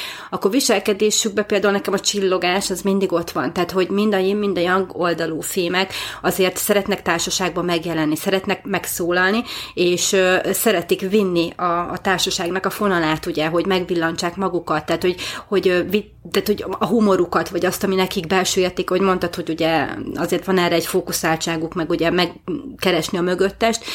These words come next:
és valószínűleg ezért amúgy ők, hogyha nem nekik kell szervezni, legalábbis én úgy látom, ők nagyon szeretek társaságban lenni,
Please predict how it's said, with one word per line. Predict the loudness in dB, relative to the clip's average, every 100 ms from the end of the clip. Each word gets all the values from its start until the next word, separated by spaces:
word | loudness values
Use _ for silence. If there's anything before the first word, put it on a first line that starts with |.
| -8 -2
és | 0 4
valószínűleg | 4 2 2 2 4
ezért | 2 0 -2
amúgy | 0 2 2 4
ők, | 2 2
hogyha | 0 0
nem | 2
nekik | 2 0 -6 -8 -4
kell | -2 -2
szervezni, | -2 -4 -2 -2 -2
legalábbis | -2 -2 -2 -2 -4
én | -4
úgy | -4
látom, | -2 0 2 0 0 -8
ők | -4 0
nagyon | 2 2
szeretek | 0 -2 -4 -4
társaságban | -2 -2 -2 -4 -4 -2 0
lenni, | 0 -2 -2 -2